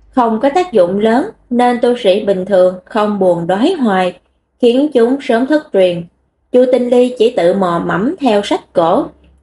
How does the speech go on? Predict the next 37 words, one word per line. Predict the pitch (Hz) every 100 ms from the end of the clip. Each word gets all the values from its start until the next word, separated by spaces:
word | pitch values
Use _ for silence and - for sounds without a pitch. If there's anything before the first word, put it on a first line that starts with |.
| -
kiếp | 330 -
trước | 294 320
Lâm | 311 226 214
Tín | 240 269 392
chỉ | 233
học | 240 175
sơ | - 247 247 254
qua, | 247 262 269 - _ -
về | 240 254
sau | 285 277 277
khi | 277
dùng | 240 208 180
hồn | 190 175
lực | 180 180 180 _
phải | - 175 220
đi | 220
đường | 190 170 160
vòng. | 175 170 170 - _ _ _ _ _ _ _ -
"Mấy | 240 285
bữa | 214 226
nữa | 190 202 240
gửi | 180 226
vuốt | 285 302
chim | 214 208
này | 180 170 208
cho | 214 202
sư | 196 208
bá | 220 247 359
đi, | 233 226 220 - _ _
bảo | 190 226
ông | 240 220
ấy | 214 277 302
rèn | 202 170
linh | 185 208
kiếm | 208 247 320 392
cho | 247
ngươi." | 220 226 233